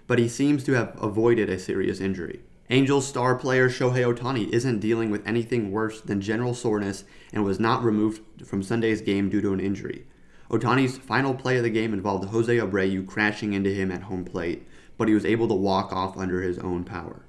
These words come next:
Max Scherzer's potential start on Monday against the Atlanta Braves won't be happening, as that game has been postponed, but he should get the start Tuesday, with the Nationals officially set to begin play that day.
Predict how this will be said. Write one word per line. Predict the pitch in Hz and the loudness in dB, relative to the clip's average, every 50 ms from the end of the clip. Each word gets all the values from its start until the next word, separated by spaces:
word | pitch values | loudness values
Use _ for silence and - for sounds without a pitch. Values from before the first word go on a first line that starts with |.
| - - _ _ _ _ - - - - _ | -20 -20 _ _ _ _ -20 -20 -20 -16 _
Max | - 120 120 127 131 - - | 2 4 4 4 4 0 -6
Scherzer's | - - - 151 147 151 143 156 170 175 170 | -10 -4 2 4 4 4 6 6 4 4 4
potential | - - 135 147 147 143 - 147 135 | 2 -6 -2 0 0 0 0 0 -4
start | 127 - - 143 147 160 - - | -4 -2 0 2 2 2 0 0
on | 123 123 113 107 107 | 0 0 2 2 2
Monday | 107 123 143 151 147 143 156 160 | 2 2 2 2 2 2 2 2
against | - 120 110 113 107 107 | 0 2 0 0 0 2
the | 113 110 | 0 0
Atlanta | 101 104 110 113 110 101 | 0 0 0 0 -2 -2
Braves | 95 107 104 104 113 110 107 107 | 0 0 2 2 2 2 0 -4
won't | - - 110 127 123 123 | -4 0 0 0 0 2
be | 120 117 104 | 0 0 0
happening, | 104 107 107 104 - 104 104 101 107 110 120 - - - - - - - | 0 -4 -4 -4 -2 -4 -2 -2 -4 -6 -6 -10 -18 -20 -20 -20 -14 -4
as | 104 110 104 101 | -2 -2 0 2
that | 107 107 101 | 0 0 2
game | 110 110 110 104 | 2 2 2 2
has | 104 110 110 113 107 | 2 0 0 0 0
been | 107 107 107 104 104 | 2 2 2 2 2
postponed, | - 107 101 95 - - - 104 95 90 87 95 107 127 127 - - - _ - - - | 0 -4 -6 -6 -8 -8 -6 -4 -4 -2 -2 -2 -4 -6 -8 -12 -20 -20 _ -18 -6 -2
but | 117 113 | 2 2
he | 117 107 | 2 0
should | - - 151 139 127 | 0 -2 -2 0 0
get | 131 131 127 | -2 -2 -2
the | 120 113 | -2 -6
start | - - 120 113 117 - | -2 0 0 0 0 -2
Tuesday, | - - 160 147 120 - 98 92 92 95 92 - - - | 2 4 4 4 4 0 0 0 0 -4 -6 -10 -12 -2
with | - 117 117 | -2 0 0
the | 117 | 2
Nationals | 107 107 107 110 117 120 127 113 107 101 | 2 4 2 2 2 2 0 0 0 0
officially | 95 - 131 131 127 131 127 123 | -2 0 -2 -2 0 0 -2 -2
set | 120 - - 113 - - | -2 -2 -4 -6 -6 -4
to | - 107 | -6 -4
begin | 95 101 98 95 107 104 107 107 104 - | -2 -2 -2 0 0 2 2 0 -2 -4
play | - - - 98 98 95 95 95 | -8 -8 -4 -2 -2 -2 -2 -4
that | 95 - - 90 87 82 - | -4 -6 -8 -8 -8 -6 -6
day. | 92 92 80 - - - | -6 -6 -6 -8 -10 -14